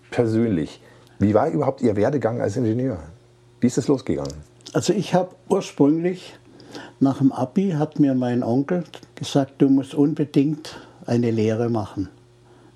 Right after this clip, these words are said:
Speaker 2: weil ohne Praxis hast du nachher weniger Chancen.“
Speaker 1: Mhm.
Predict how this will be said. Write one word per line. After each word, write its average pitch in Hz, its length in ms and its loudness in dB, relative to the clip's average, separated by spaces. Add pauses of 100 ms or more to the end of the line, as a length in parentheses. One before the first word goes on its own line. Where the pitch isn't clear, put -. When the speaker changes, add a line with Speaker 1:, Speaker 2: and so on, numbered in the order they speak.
(460)
Speaker 2:
weil 110 260 2 (320)
ohne 127 340 0
Praxis - 600 -2
hast 131 280 -2
du 135 100 2
nachher 117 600 -4 (320)
weniger 120 360 2
Chancen.“ 104 500 -2
Speaker 1:
Mhm. 82 280 -8